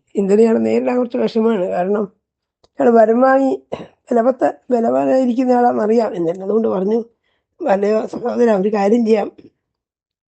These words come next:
നമുക്ക് അച്ഛനായ കശ്യപനോട്, നമുക്കൊക്കെ പിതാ-, പിതാവും പിതാമഹനൊക്കെ കശ്യപൻ തന്നെ. ആ കശ്യപനോട് പറയാം. കശ്യപനാകട്ടെ ഇപ്പോഴൊരു യാഗത്തിൽ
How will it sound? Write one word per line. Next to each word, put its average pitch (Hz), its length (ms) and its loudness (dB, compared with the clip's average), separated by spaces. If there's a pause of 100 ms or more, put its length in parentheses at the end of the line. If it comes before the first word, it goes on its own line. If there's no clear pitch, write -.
(280)
നമുക്ക് 214 160 0
അച്ഛനായ 220 500 2
കശ്യപനോട്, 220 760 2 (800)
നമുക്കൊക്കെ 240 380 2
പിതാ-, 262 720 -6
പിതാവും 262 380 2
പിതാമഹനൊക്കെ 262 680 -2 (240)
കശ്യപൻ 294 400 -2
തന്നെ. 233 240 -2
ആ 190 100 -6
കശ്യപനോട് 262 600 2
പറയാം. 180 320 2 (840)
കശ്യപനാകട്ടെ 262 640 4
ഇപ്പോഴൊരു 240 540 -2
യാഗത്തിൽ 226 680 2